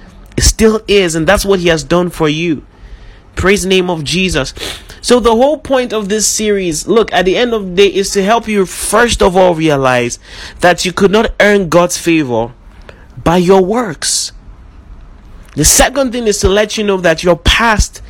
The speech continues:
was a bad place to be. It was bad. But sometimes you see that this past starts to creep into your present, and that's a problem. It shouldn't be the case.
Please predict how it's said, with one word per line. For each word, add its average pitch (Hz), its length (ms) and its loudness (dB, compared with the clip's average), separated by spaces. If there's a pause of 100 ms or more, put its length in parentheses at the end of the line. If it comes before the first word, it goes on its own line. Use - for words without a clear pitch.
(540)
was 160 440 0 (600)
a 156 80 2
bad 147 460 0
place 143 480 0
to 120 100 -2
be. 113 300 -4
It 143 100 -4
was 135 220 -2
bad. 139 520 -2 (1200)
But 165 120 4
sometimes 190 920 -2
you 160 80 -4
see 196 320 -4
that 170 200 0
this 175 180 -2
past 160 320 -2
starts 147 320 -2
to 156 100 -2
creep - 340 -4
into 147 360 -4
your 127 140 0
present, 139 680 -4 (840)
and 143 220 -2
that's 185 300 0
a 156 40 -4
problem. 147 720 -6 (960)
It 156 120 -2
shouldn't 175 560 -2
be 139 200 -2
the 117 120 -10
case. - 640 -8